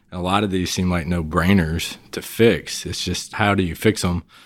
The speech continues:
when there's so many different problems, from people to time and money, to solve these problems? And so we do have a really, the vision that we have is great.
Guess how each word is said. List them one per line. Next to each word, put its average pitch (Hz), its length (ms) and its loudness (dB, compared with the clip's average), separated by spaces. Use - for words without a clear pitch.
when 101 160 4
there's 92 180 2
so 110 180 4
many 98 200 4
different 90 320 0
problems, 87 480 0
from 87 180 0
people 87 680 2
to - 160 -10
time 92 440 0
and 82 120 0
money, 92 420 4
to 95 100 -6
solve 90 240 4
these 85 140 -4
problems? 87 640 2
And 92 180 2
so 101 120 4
we 95 180 4
do 104 160 6
have 101 240 4
a 90 60 0
really, 90 440 4
the - 120 -8
vision 117 360 4
that 98 100 -2
we 92 120 -2
have 90 260 -4
is 85 100 -6
great. 98 460 2